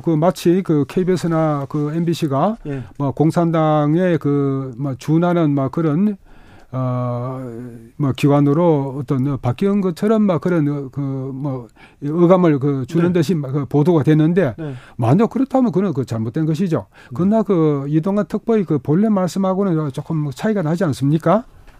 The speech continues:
Speaker 2: 네, 알겠습니다. 자, <laughs> 어, 자, 이동관,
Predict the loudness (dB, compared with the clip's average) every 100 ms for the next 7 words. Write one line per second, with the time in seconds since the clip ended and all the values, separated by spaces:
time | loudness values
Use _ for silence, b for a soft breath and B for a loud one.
0 | -12 -8 -8 B B -4 -4 -4 -4 -4
1 | -4 -6 -4 -2 2 0 0 -2 -2 -2
2 | -4 -4 -6 -4 0 0 2 0 -2 -4
3 | -4 -2 -2 -4 -4 -4 -4 -4 -2 -2
4 | 0 -2